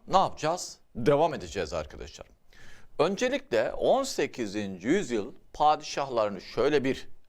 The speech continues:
verelim. Daha sonra siyasi olaylardan, kimlerle mücadele ettiğimizden kısa kısa ne yaparız? Bahsederiz. Dönemin padişahlarından ilki, aynı zamanda duraklamanın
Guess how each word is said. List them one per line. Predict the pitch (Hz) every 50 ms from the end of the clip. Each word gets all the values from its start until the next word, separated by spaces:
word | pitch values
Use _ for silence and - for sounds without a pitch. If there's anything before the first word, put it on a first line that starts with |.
| - _ -
verelim. | - 147 185 208 175 180 208 254 - - - - - - - 339 339
Daha | 285 269 262 226
sonra | - - 104 87 85 104 160 226 - - - -
siyasi | - - - - 285 294 - 208 - 285 294 - - 214
olaylardan, | 185 185 180 165 135 127 110 92 85 76 71 71 - 80 90 110 - 165 - - -
kimlerle | - 156 160 165 175 185 185 185 196 190
mücadele | 185 185 185 151 143 180 170 165 160 156 165 160
ettiğimizden | 151 156 - - 104 98 95 82 - 143 165 208 247 - - - - -
kısa | - - - - 95
kısa | - - - 160 175 196 196 - - - - - - - -
ne | -
yaparız? | 165 113 - 98 98 123 151 - - - - - - - _ - -
Bahsederiz. | - 170 151 - - 58 58 - - - - - _ _ _ _ _ - - - - - _ _ - - _ - -
Dönemin | 123 156 214 269 294 302 302 226
padişahlarından | - 226 214 208 208 202 - - 208 196 190 190 185 180 175 175 170 175
ilki, | 214 247 214 - - 117 110 - - - _ _ _ _ _ _ _ - - - - - - -
aynı | - 127 165 214 226 208
zamanda | 165 170 160 156 151 143 139 131 120 120 104 98
duraklamanın | 127 143 139 139 - - 127 123 120 117 120 151 214 269 285 285